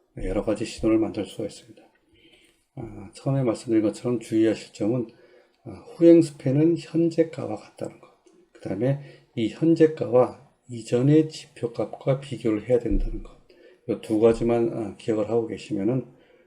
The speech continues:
아, 신호를 만드시는데 크게, 예, 어려움이 없을 것 같습니다. 자, 이번에는, 아, 마지막으로 엔벨로프 상단을 클로즈업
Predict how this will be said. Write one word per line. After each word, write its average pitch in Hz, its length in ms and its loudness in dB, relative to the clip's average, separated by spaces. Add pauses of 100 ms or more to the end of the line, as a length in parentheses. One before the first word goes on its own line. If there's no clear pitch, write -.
(220)
아, 92 140 -14
신호를 117 380 -2
만드시는데 101 720 -2
크게, - 260 -6
예, 135 260 -4
어려움이 104 540 0
없을 98 260 -6
것 - 100 -10
같습니다. - 440 -20 (1160)
자, 113 80 -10
이번에는, 117 460 0
아, 95 420 -12
마지막으로 107 1000 -2 (400)
엔벨로프 107 580 0
상단을 123 600 0
클로즈업 - 540 -6